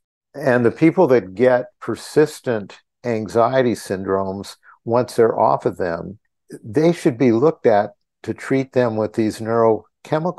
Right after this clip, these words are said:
imbalances. So if you treat a serotonin imbalance person that has anxiety, it's a hallmark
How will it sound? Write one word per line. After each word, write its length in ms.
imbalances. 720
So 380
if 180
you 160
treat 580
a 40
serotonin 920
imbalance 880
person 440
that 120
has 300
anxiety, 720
it's 200
a 80
hallmark 680